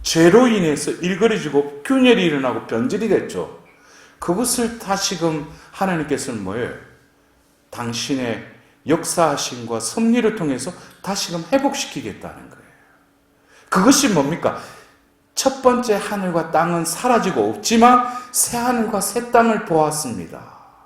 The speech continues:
결국 하나님은 이 계시의 책, 성경을 통해서 개대제에게 이 성경을 주셨어요. 당신의 모상인 사람에게 이 생명의 책을 주셨죠.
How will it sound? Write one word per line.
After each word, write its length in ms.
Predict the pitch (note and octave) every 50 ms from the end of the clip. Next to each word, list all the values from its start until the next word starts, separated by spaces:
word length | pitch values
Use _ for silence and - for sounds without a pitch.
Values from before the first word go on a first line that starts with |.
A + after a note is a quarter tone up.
| _ _ _ _ _ _ _ _ _ _ _ _ _ _ _ _ _ _ _ _ _ _ _ _
결국 500 | - A#3+ D4 D4+ D4 D#4+ E4 E4 - -
하나님은 680 | D4 D4 D4 C#4 B3+ B3 A#3 A3 A3 A#3+ A3 E3+ C3 D#3+
이 200 | A3+ A#3 A#3 -
계시의 520 | - C#3+ C#3 C3+ - - G#3 G#3+ G#3 G#3+
책, 340 | - F3 D#3 A#2+ - - - - - -
성경을 640 | - - - - F#3+ F#3+ F#3+ F#3+ A3 A#3 A#3 B3 A#3+
통해서 760 | - G3+ F#3 E3 D3 C#3 - - A3+ F#3+ C#3 G#2+ - - - - - - - _ _ _ _ _
개대제에게 800 | - D#3 E3 F3 E3+ A3 B3+ A#3+ A#3 A#3 G#3+ G3+ F3+ D#3+ E3+ E3
이 180 | E3 F3 F#3
성경을 540 | F3+ - - F3+ E3+ D#3+ E3 F3 F3+ F3+ F3
주셨어요. 540 | F3 D#3 C#3 - C3+ B2 - - D3 E3+ F3+ - - - - - - _ _ _ _ _
당신의 720 | - G#2+ A2 G#2+ G#2 - - - C#3+ C3 A#2+ A2+ A2 - F2+
모상인 600 | F2+ F#2 F#2 F#2+ - - A#2 A2 A2 A2 G#2 G2+
사람에게 920 | G2+ - - - - D#3 F3 F#3 G3 G3+ G3+ G3 F#3+ G3 F#3 F3 F3 - - - - - _
이 140 | - E3 E3+
생명의 580 | E3+ - - B3 A#3+ B3 A#3+ A#3 G#3+ F#3 - -
책을 240 | - D3+ C3 A#2 -
주셨죠. 480 | - G2+ - - F#2+ - - - -